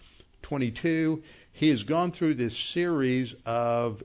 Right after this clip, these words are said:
interactions, negative interactions, hostile interactions with the scribes, the Pharisees, the Herodians, and specifically on this day, he has, uh, interacted with the Pharisees, and then he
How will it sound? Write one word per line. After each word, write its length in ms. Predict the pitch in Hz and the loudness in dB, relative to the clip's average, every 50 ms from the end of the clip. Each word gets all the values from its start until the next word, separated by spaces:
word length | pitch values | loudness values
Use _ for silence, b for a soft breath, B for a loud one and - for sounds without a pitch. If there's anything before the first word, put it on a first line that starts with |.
| - | -8
interactions, 800 | - 131 131 131 117 120 135 143 151 147 147 - - 110 101 90 95 | -4 -2 0 0 2 2 2 2 0 -2 -4 -8 -8 -8 -8 -6 -4
negative 480 | 110 120 135 151 147 135 110 110 101 | -2 -2 0 0 -2 -2 -4 -4 -4
interactions, 640 | 113 110 107 104 107 104 104 101 104 - - 104 - | -4 -6 -4 -6 -6 -6 -6 -8 -8 -12 -12 -12 -12
hostile 760 | - - - - 123 139 143 135 - - 143 127 107 107 113 - - | -14 -12 -10 -8 -6 -6 -6 -6 -8 -6 -4 -4 -4 -4 -6 -8 -8
interactions 840 | 123 117 107 101 110 110 113 113 110 113 - - 107 101 95 87 - | -6 -6 -6 -4 -4 -4 -4 -4 -6 -8 -8 -8 -6 -6 -8 -10 -10
with 320 | - 110 110 113 110 110 | -8 -4 -4 -4 -4 -4
the 160 | - 107 101 | -4 -4 -4
scribes, 540 | 95 - - - 127 127 127 127 131 123 113 | -4 -6 -6 -6 -6 -4 -2 -2 -2 -4 -6
the 80 | - 101 | -10 -10
Pharisees, 580 | - - 113 113 113 113 113 - 113 98 95 | -6 -4 -4 -4 -4 -4 -6 -8 -8 -8 -8
the 80 | 104 107 | -8 -8
Herodians, 640 | 92 113 104 110 120 120 113 113 117 117 117 113 110 B B B B B B - | -6 -6 -4 -2 -2 -2 -2 -4 -4 -4 -6 -8 -10 B B B B B B -4
and 180 | 117 120 117 | -4 -2 -2
specifically 840 | 120 - 123 110 - - 180 180 - 175 151 143 - 151 135 131 - | -2 -4 -4 -4 -2 -2 -2 -2 0 -2 -4 -2 -2 -2 -2 -2 -2
on 320 | 117 117 110 107 107 107 | -2 -4 -4 -4 -4 -2
this 240 | 113 147 165 160 - | -2 -2 -2 -2 -6
day, 480 | 120 110 117 113 110 110 117 117 110 B B B B B B B - - | -4 -2 -2 0 0 0 0 -2 -2 B B B B B B B -18 -8
he 260 | 104 110 131 127 120 | -2 0 2 2 2
has, 560 | 110 107 131 123 120 117 113 117 107 - - - - 113 | 0 0 0 0 0 0 0 0 -2 -4 -8 -10 -10 -8
uh, 320 | 107 107 101 95 104 - - | -6 -6 -6 -6 -8 -8 -6
interacted 760 | 139 131 131 113 113 127 131 135 139 139 - 151 151 147 151 B B B B B B | -4 -2 -2 0 0 0 0 0 0 0 -2 -2 -2 -2 -6 B B B B B B
with 200 | - 110 117 113 | -4 -2 -2 -2
the 100 | - 107 | -4 -8
Pharisees, 720 | 104 - - 147 156 160 160 151 - - 151 147 151 143 131 - - | -6 -2 0 2 2 2 0 -2 -2 -2 0 0 0 -2 -4 -6 -6
and 260 | 127 117 113 110 113 | -6 -4 -2 -2 -2
then 240 | 123 135 131 123 123 | 0 0 -2 -2 -4
he 480 | 117 110 139 127 123 123 120 120 120 | -4 -4 -2 -2 0 0 -2 -2 -4